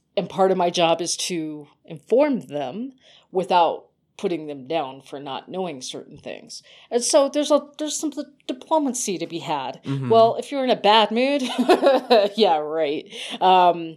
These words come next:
Speaker 1: I'm, I'm not always diplomatic, and I don't always have the patience to try to be that way.
Speaker 2: Even when you are in a good
Speaker 1: Uh,
Speaker 2: mood. <laughs>
Speaker 1: it's just, well, I don't have patience. I don't have a lot of patience for stupid. And, um, so, yeah.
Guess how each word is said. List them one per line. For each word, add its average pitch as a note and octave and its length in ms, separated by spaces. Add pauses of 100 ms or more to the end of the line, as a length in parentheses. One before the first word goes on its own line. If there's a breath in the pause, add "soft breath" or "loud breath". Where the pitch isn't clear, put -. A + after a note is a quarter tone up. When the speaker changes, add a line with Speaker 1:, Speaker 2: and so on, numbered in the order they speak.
(140)
Speaker 1:
I'm, F3+ 300
I'm F3+ 160
not F3+ 180
always D#3+ 380
diplomatic, D3 640
and - 80
I C#3+ 80
don't C#3+ 220
always C3+ 220
have D3+ 180
the E3 80
patience E3 560
to - 120
try F3+ 280
to E3 100
be F#3+ 300
that D3 260
way. B2+ 380
Speaker 2:
Even G3 240
when G3 160
you G3 80
are A3 120
in G#3 60
a D3 80
good A#2+ 160
Speaker 1:
Uh, C3 80
Speaker 2:
mood. - 80
<laughs> - 300
Speaker 1:
it's A#3+ 640
just, F#3 340
well, B3+ 360
I C4 100
don't C4 220
have B3+ 160
patience. A#3 420
I E3 120
don't F#3 200
have F#3 140
a F3 40
lot E3+ 200
of D#3+ 40
patience D3 400
for - 140
stupid. - 460 (640 loud breath)
And, D#3 480 (100)
um, C#3+ 520 (840)
so, D#3+ 540 (240)
yeah. - 240